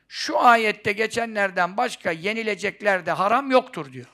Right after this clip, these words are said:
Yani haram bulamıyorum söyle <laughs> Habibim diyor.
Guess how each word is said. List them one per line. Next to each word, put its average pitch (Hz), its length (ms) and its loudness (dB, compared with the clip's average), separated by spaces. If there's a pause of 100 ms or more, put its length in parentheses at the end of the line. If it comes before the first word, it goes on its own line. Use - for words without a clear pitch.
(360)
Yani 185 160 4
haram 220 440 2
bulamıyorum 226 680 4
söyle - 380 -6
<laughs> - 40 -20
Habibim 175 680 0
diyor. 160 200 -20